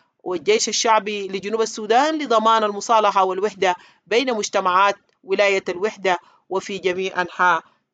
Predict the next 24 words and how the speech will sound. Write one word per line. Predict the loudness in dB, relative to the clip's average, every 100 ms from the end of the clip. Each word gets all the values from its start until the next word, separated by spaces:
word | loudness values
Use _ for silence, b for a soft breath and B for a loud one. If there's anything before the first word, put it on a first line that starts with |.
| _ -4
البلاد. | -4 -4 -4 -4 -4 _
وتابع: | -20 -2 2 4 4 0 -4 _ _ _
"كتبت | -6 -2 -2 -4
في | -12 -10
رسالتي | -10 -8 -6 -6 -6 -4
إنه | -4 -6
اعتبارا | -6 -4 2 2 2
من | -2 2
الرابع | 4 4 4 4
عشر | 4 2 0
من | -2
يونيو | 0 0 2 0 -2 -8 _ -14
عشرين | -8 -2 -2
أربعة | 2 4 4
وعشرين | 2 -2 -2 -2 -6 b b b
سأنضم | -2 2 4 4 2
إلى | 2
الجنرال | 0 0 2 4 2
بوي، | 2 2 2 -2 _ _ -8
لأننا | -4 0 0 2
التقينا | 2 0 0 0 2
وأجرينا | 2 2 0 -2 -2 0
محادثات | -2 -2 -2 -2 -4 -4
معهم، | -4 2 2 2 -6